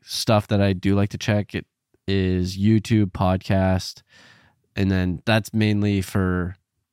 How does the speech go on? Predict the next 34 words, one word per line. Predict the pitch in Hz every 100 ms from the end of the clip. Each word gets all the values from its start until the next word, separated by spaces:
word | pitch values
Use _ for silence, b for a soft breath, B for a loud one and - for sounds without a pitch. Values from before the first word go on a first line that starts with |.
| _ _ -
this | 104 120
specifically, | - - 98 107 120 120 120 117
and | 101
then | 98
also | 92 92 - 95
for | - 95 92 90 -
my | 92
new | 90 95
frame | 98 107 101
stuff. | 98 - 104 101 _ B B B B
And | - 101
then | 98
at | 98
the | 98
same | 113 98
time, | 104 98
I | 95
also | 95 -
have | 92 -
the |
personal | - 110 104 107
YouTube. | 104 101 117
I | 95
just | 90 98
posted | - 101 104 92
a |
video | 90 98 98 98
the | 92
other | 90 92
day, | 92 92 90 B B B B B _
the | 104 92 92 87 - - _ _ _
signing | - 101 98 92
up | 95 -
for | - 98 95 92